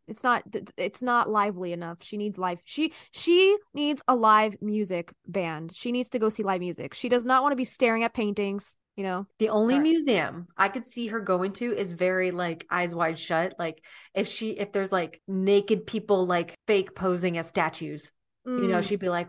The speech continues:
Speaker 2: "Wow."
Speaker 1: Something very avant-garde and just off the cuff and super fucking weird.
Speaker 2: Very taboo. Yeah.
Speaker 1: Very, um,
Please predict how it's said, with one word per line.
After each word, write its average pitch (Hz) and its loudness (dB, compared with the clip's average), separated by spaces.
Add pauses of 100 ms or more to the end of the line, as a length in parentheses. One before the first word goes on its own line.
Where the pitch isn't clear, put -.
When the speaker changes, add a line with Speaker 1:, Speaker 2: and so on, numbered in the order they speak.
(140)
Speaker 2:
"Wow." - -2 (560)
Speaker 1:
Something 254 2
very 233 6
avant-garde 202 4
and 190 -4
just 180 -8
off 175 0
the - -12
cuff 170 -6
and 165 -10
super 196 -4
fucking 170 -8
weird. 170 -6
Speaker 2:
Very 190 4
taboo. 160 -2
Yeah. - -8 (120)
Speaker 1:
Very, 208 -2
um, 180 -4